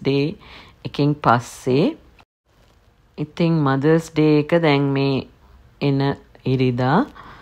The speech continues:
අ, එතකොට තමයි වෙදර් එක දිගටම අර ඔය ෆෝටි ඩිග්‍රීස් වලින් විතර, ඒ කියන්නේ ෆෝටි ඩිග්‍රී ෆැරන්හයිට්ස් වලින් ට වඩා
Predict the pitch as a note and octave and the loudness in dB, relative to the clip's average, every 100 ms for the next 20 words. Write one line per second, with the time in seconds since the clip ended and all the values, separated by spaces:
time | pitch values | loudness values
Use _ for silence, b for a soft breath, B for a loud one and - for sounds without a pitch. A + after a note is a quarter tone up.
0 | B B B - C#3 C#3+ C#3+ C#3 C#3+ E3 | B B B -8 -4 -2 -2 -4 -4 -4
1 | D#3+ D#3 D#3+ D#3 E3 D#3 B2+ C#3+ C#3+ D#3 | -4 -2 0 2 2 2 2 2 2 0
2 | C3+ B2 C3+ C#3 C#3+ D#3 D#3+ - C3 C3+ | -2 -2 0 0 2 0 -2 -4 -4 -2
3 | C3+ C3 - C3 C3+ C3 C3 - - B2+ | -2 -4 -6 -4 -2 -2 -4 -10 -10 -10
4 | - D#3+ D#3 D3 C#3+ B2+ C#3 C#3+ D3 - | -2 2 2 2 -2 -2 0 2 2 0
5 | C#3 C3+ C3+ C3 - C#3+ A3+ B B B | 0 0 -2 -2 0 0 0 B B B
6 | B B - - B2+ C3+ C3 C3 B2+ B2+ | B B -14 -10 -4 -4 -4 -4 -4 -4
7 | B2 C#3 C#3+ D3 C3+ C3 C#3 D3 C#3+ C#3 | -2 -2 -2 0 2 2 0 0 0 -2
8 | - C3+ C#3 D3 A3+ B B B B D#3 | -2 0 0 -2 -4 B B B B 0
9 | C#3+ C3+ C3+ | 2 4 2